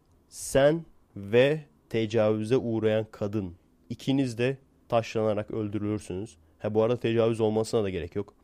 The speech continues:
Tecavüz harici normal zina da olabilir. Ne olursa olsun taşlanarak öldürülürsünüz. Tecavüze uğrayan kadın dahil. O yüzden kendimizi kandırmanın bir anlamı yok. Tecavüzle ilgili ayet geçmez.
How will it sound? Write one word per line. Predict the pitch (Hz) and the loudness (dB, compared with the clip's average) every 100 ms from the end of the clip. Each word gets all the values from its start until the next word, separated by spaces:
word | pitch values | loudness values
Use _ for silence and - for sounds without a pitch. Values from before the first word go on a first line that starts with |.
| _ _ | _ _
Tecavüz | - 107 107 113 - | 0 2 4 2 0
harici | 104 95 101 | -2 -2 -4
normal | 101 98 101 | -2 -2 -2
zina | 98 98 95 95 | -4 -6 -4 -4
da | 92 | -4
olabilir. | 82 82 101 - - _ _ - | -8 -8 -14 -18 -20 _ _ 0
Ne | 123 | 6
olursa | 147 139 131 131 | 6 6 2 0
olsun | 117 - 139 - - | 0 -2 -10 -10 -4
taşlanarak | 113 104 - 107 101 110 _ _ - | -4 -2 -2 -2 -2 -4 _ _ -8
öldürülürsünüz. | 104 98 104 95 95 - 98 - _ _ _ - | -6 -6 -6 -8 -10 -10 -12 -12 _ _ _ -8
Tecavüze | 98 92 98 101 107 | -6 -2 -2 -2 -4
uğrayan | 101 95 98 | -4 -4 -4
kadın | - 95 110 - _ - | -6 -8 -10 -14 _ -8
dahil. | 98 95 95 85 - - - - | -4 -4 -6 -12 -18 -20 -20 0
O | 143 156 | 6 8
yüzden | 147 123 139 147 _ _ _ | 6 4 2 0 _ _ _
kendimizi | 117 123 131 127 | -4 -2 -4 -4
kandırmanın | 139 117 117 117 120 117 | -4 -4 -4 -4 -4 -6
bir | 120 127 - | -8 -10 -6
anlamı | 98 107 110 110 | -4 -2 -2 -2
yok. | 110 - - _ _ | -2 -4 -20 _ _
Tecavüzle | 101 95 104 104 104 101 | -8 -4 -4 -4 -4 -8
ilgili | 92 98 | -6 -6
ayet | 92 90 - | -6 -6 -8
geçmez. | 87 - 98 104 | -12 -10 -10 -12